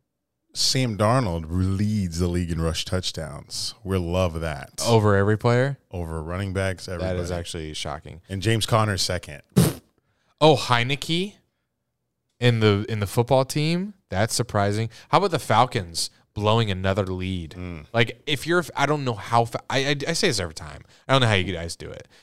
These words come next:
Speaker 2: You find, you have a, a, an eight-point lead in the fourth quarter with three minutes left and you blow it. It's, um, they,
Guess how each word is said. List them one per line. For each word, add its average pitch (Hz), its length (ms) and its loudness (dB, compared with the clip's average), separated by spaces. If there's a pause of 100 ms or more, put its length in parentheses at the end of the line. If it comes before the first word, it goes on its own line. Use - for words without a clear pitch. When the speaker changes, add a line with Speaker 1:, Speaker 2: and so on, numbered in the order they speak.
(140)
Speaker 2:
You 120 140 0
find, 139 320 2
you 135 100 4
have 151 220 4
a, 147 80 4 (160)
a, 113 320 0 (640)
an 123 80 -2
eight-point 156 480 4
lead 107 520 0 (500)
in 117 120 -2
the 113 60 2
fourth 127 320 4
quarter 117 220 4
with 104 120 0
three 113 180 0
minutes 101 260 -2
left 95 180 -2
and 95 80 -8
you 90 80 -8
blow 85 240 -4
it. 82 160 -10 (840)
It's, 156 320 4
um, 139 320 2 (160)
they, 165 560 6